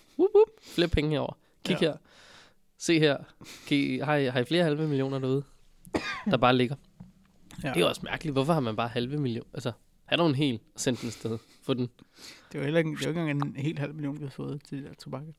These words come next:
Speaker 2: var
Speaker 1: Er det kun lidt af en halv?
Speaker 2: knap en halv million.
Speaker 1: Knap en halv.
Speaker 2: Ja.
Speaker 1: Jeg skal knap dem op, skal jeg.
Speaker 2: Nå,
Speaker 1: Øh.
Speaker 2: hvis man er en spejder, der kan fortælle de gode historier om spejderlivet, spejdernes værdier, de sager, spejderne brænder for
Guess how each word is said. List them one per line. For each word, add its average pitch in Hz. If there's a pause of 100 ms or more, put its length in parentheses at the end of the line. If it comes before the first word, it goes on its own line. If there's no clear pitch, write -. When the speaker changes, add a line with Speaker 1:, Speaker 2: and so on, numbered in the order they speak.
Speaker 2:
var 143
Speaker 1:
Er 135
det 113
kun 147
lidt 151
af 170
en 139
halv? 139
Speaker 2:
knap 151
en 147
halv 131
million. 123 (100)
Speaker 1:
Knap -
en 101
halv. 98 (200)
Speaker 2:
Ja. -
Speaker 1:
Jeg - (1120)
skal - (320)
knap 98
dem 107
op, 101
skal 117
jeg. 113 (500)
Speaker 2:
Nå, 131
Speaker 1:
Øh. 101
Speaker 2:
hvis 147
man 160
er 156
en 156
spejder, 175
der 180
kan 151
fortælle 185
de 165
gode 190
historier -
om 165
spejderlivet, 160
spejdernes 147
værdier, 175 (300)
de 156
sager, 143
spejderne 147
brænder 139
for 135